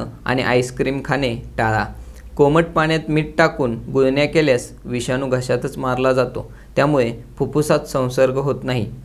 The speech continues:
गर्दीच्या ठिकाणी जाणे टाळा. भारतीय जीवनशैलीचा वापर करा, म्हणजे हात जोडून नमस्कार करा. आहारातून व्हिटॅमिन सी युक्त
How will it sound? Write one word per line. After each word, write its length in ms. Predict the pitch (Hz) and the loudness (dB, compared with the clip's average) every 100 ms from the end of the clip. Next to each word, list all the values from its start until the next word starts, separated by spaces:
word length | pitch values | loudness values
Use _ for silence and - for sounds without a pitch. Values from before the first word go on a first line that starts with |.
| - - - - 131 | -18 -20 -16 -4 2
गर्दीच्या 440 | 131 123 135 151 | 4 4 2 2
ठिकाणी 460 | 151 147 143 143 120 - 123 | 2 0 2 0 -4 -8 -2
जाणे 300 | 123 120 127 | 0 2 0
टाळा. 360 | 127 123 113 113 - - - - | 2 0 0 -4 -10 -20 -20 -8
भारतीय 480 | 139 147 127 156 170 | 0 2 2 4 4
जीवनशैलीचा 800 | 160 160 160 170 170 160 165 170 | 6 2 2 2 2 2 2 4
वापर 360 | 165 139 - 147 | 4 2 2 0
करा, 280 | 139 117 110 - - | 0 -2 -4 -12 -4
म्हणजे 440 | 135 135 120 123 - - | -2 0 0 -2 -12 -14
हात 200 | - 131 | -2 0
जोडून 360 | 127 131 131 135 | 2 2 2 0
नमस्कार 580 | 127 123 131 131 131 123 | 0 -2 -2 0 0 2
करा. 260 | 117 107 - - - - - - - - | 0 -2 -6 -14 -20 -20 -20 -20 -16 0
आहारातून 640 | 131 131 135 135 135 117 113 117 | 2 4 4 4 2 -2 -4 -2
व्हिटॅमिन 480 | 127 131 131 135 139 | 0 2 2 0 -6
सी 200 | - 139 | -4 -2
युक्त 360 | 139 139 - | -2 -2 0